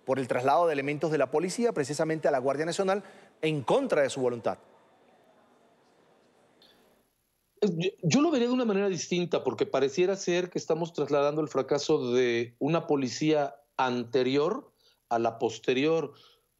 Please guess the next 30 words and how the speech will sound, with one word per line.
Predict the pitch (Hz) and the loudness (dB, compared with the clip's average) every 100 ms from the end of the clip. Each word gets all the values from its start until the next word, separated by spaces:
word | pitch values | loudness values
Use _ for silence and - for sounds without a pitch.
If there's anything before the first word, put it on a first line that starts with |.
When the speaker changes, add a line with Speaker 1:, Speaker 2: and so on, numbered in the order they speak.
| _ | _
Speaker 2:
La | - 147 156 | -8 -2 0
Policía | 175 180 285 285 | 0 0 -2 0
Federal | 262 202 202 208 | 2 2 2 0
venía | 175 165 175 170 | -2 -2 -2 -2
en | 156 | 0
debacle | 135 135 135 117 107 | 0 0 -2 -4 -4
también. | 101 90 85 85 85 | -2 -4 -6 -8 -8
La | 104 | -6
Policía | 117 104 160 | -2 0 0
Federal | 160 151 139 165 175 135 - | 2 2 2 0 -4 -6 -12
empezó | 117 - 101 135 135 | -12 -8 -2 -2 0
con | 120 | -2
lo | 104 | -2
que | 123 | 0
era | 123 117 92 - - | 2 2 -2 -8 -8
la | 107 101 | 0 2
otrora | 101 101 135 135 123 120 | 0 0 0 2 2 0
afi, | 117 160 151 | -2 -2 -2
Agencia | 107 113 110 117 | 0 -2 -2 -2
Federal | - 101 104 | 0 0 0
de | 107 | 0
Investigaciones, | 95 - 85 80 139 160 170 170 - - - - | -2 -2 -2 2 2 2 0 -2 -8 -20 -20 -6
después | 113 120 139 | -4 0 0
se, | 135 - | -2 -4
se, | - 101 104 | 0 0 0
era | 135 147 | 0 0
la | 147 | 0
Policía | - 240 214 | -2 -2 0
Judicial | 196 170 160 139 | 0 2 0 0
Federal, | 120 90 82 | -2 -2 -6